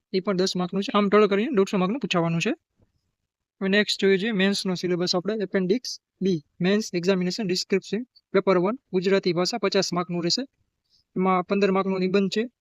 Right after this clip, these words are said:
પાંચ માર્કનું સંક્ષિપ્તીકરણ છે, પાંચ માર્કનો પત્ર છે, દસ માર્કનું ચર્ચાપત્ર છે અને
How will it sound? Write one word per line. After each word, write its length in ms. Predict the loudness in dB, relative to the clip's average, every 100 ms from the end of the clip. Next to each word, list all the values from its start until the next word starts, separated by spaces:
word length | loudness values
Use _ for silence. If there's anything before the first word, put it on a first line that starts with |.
| _ _ _ _ _
પાંચ 240 | -2 0
માર્કનું 260 | -2 -2 -2
સંક્ષિપ્તીકરણ 760 | -2 -2 -2 -2 -2 0 0 0
છે, 160 | -4 -8 _ 0
પાંચ 240 | 0 2
માર્કનો 260 | -2 -2 -2
પત્ર 300 | 0 2 2
છે, 180 | 0 -4 -10 _ _
દસ 220 | 0 0
માર્કનું 240 | -2 -4 -2
ચર્ચાપત્ર 540 | 0 2 2 0 0
છે 160 | 0 -2 -4 _ _ _ _ -4
અને 280 | -2 -2